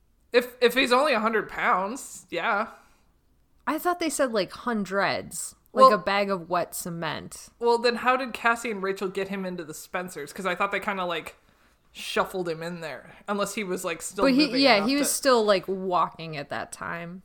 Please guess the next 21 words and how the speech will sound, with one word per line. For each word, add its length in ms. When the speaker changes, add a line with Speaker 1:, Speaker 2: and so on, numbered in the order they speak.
Speaker 1:
Okay. 260
Speaker 2:
Just 260
super 340
slow. 440
Speaker 1:
I 80
thought 200
I, 200
I 60
thought 180
I 80
saw 160
something 340
about 360
one 260
hundred 340
pounds 340
specifically. 500
Anyway, 340
it 80
doesn't 180
matter. 280